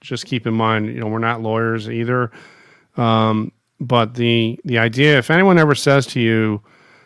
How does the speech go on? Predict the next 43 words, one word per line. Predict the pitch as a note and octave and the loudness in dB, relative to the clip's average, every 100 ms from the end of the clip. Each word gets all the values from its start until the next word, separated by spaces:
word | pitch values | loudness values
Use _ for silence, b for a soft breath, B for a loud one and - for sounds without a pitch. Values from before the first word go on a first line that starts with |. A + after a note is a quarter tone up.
| b | b
"There's | B2+ A2 G#2 | -2 0 0
no, | B2 C3 C3 C3 B2 A#2 - - | 2 4 4 4 2 -4 -12 -10
there's | A2 G#2+ | -6 -2
no | B2+ A#2+ | 2 2
evidence, | A#2 A2+ A2+ A2 | 2 2 0 -2
there's | G2+ G#2+ | -6 -4
no | A2+ | 0
evidence, | A2+ A2 G#2+ G#2 | 0 -2 -4 -8
there's | G2 | -10
no | G#2 G#2 | -6 -6
evidence." | G2 F#2+ F#2 - | -6 -10 -14 -4
Well, | B2+ C3+ C#3 C3 B B B B B | 0 2 2 -2 B B B B B
here's | - G3 G#3 | 4 6 6
a | |
term | - E3 D#3 | 4 4 6
I | C#3 | 6
want | C3 - | 4 2
you | A#2 | -2
to | |
throw | - C3 C3 | -2 0 0
back | B2 A#2+ A#2+ | 2 0 0
in | B2 A#2 | -2 -2
everyone's | B2 A#2+ B2 A#2 - | -2 -2 -2 -2 -4
face | A#2+ A2 G#2 - B2 | -2 -2 -2 -8 -6
when | G#2 | -4
they | G#2+ G#2 | -4 -4
say | - A#2+ A2+ | -4 -2 0
to | |
you, | A2 G#2 G#2 | 0 -2 -4
"There's | G2+ G2+ | -6 -6
no | G#2 G2 | -8 -6
evidence." | G2 F#2+ G2 - - _ b b b b b | -8 -12 -16 -18 -20 _ b b b b b
And | A2+ | -6
this | C3 C#3 | -4 -4
is | C#3 | -4
the, | B2+ C3 | -4 -6
this | C3 A2 | -6 -6
is | C3 | -4
what | B2 A#2 | -4 -6
the, | C#3 | -8
a | B2 | -4
legal | B2 B2 A2+ | -2 -2 -4
term | A#2 A2 | -2 -4